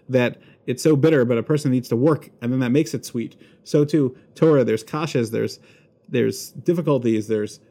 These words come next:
challenges, emotional, physical, spiritual, et cetera. But we make our life sweet. We find the Torah, we find the meaning, and that is what pulls us through. A famous vart that many people know, which is actually attributed to the Gra, according to some people,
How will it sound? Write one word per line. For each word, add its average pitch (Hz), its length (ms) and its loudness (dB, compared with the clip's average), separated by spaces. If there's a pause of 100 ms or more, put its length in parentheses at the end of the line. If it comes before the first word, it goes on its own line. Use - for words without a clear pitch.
challenges, 131 580 0
emotional, 127 400 -2
physical, 127 400 -2
spiritual, 143 560 -2 (260)
et - 120 -6
cetera. 165 340 0 (340)
But 127 220 -4 (220)
we 131 120 0
make 147 220 0
our 143 120 0
life 123 200 0
sweet. - 300 -2
We 113 80 -10
find 151 260 -2
the 135 60 0
Torah, 113 280 -2
we 113 100 -4
find 156 280 -2
the 143 60 2
meaning, 117 360 0 (300)
and 120 140 -2
that 143 160 0
is 131 140 -4
what 117 140 -6
pulls 123 200 -4
us 107 120 -14
through. - 260 -6 (1600)
A 139 60 -4
famous 156 540 0
vart 127 340 0
that 123 100 -2
many 131 140 -2
people 123 220 -2
know, 135 200 4
which 117 340 -2
is 117 120 -8
actually 120 300 -2
attributed 120 380 -2
to - 60 -10
the 113 80 -6
Gra, 139 220 4
according 127 340 0
to 117 60 -2
some 127 160 -2
people, 143 340 -2